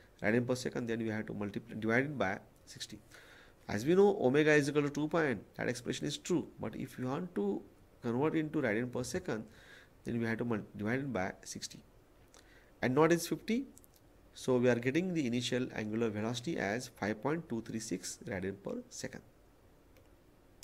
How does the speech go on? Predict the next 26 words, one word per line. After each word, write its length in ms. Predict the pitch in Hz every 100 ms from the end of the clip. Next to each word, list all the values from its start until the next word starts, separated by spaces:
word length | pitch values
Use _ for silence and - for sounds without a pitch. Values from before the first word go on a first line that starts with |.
| - - - - - - -
Similarly, 580 | - 180 202 214 202 214
final 480 | - - 131 143 202
angular 280 | 185 180 185
velocity 460 | 175 175 165 180
is 180 | 180 175
two 220 | - 147
pi 160 | 147 143 139
n 180 | 151 135
by 180 | 127 151
sixty 500 | - - - 107 110
in 180 | - 117
radian 320 | 107 101 104
per 80 | 101
second. 440 | 95 127 127 190 208 - - - - - -
So 300 | - 110 120
it 100 | 117
is 140 | 139
obtained 420 | 135 127 147 147 135
by 280 | 123 120 120 -
two 160 | 135
pi 180 | 131 131
into 240 | 135 131 135
hundred 400 | 127 127 143 131
divided 260 | 117 107
by 100 | 110
sixty, 580 | 110 143 - - 175 -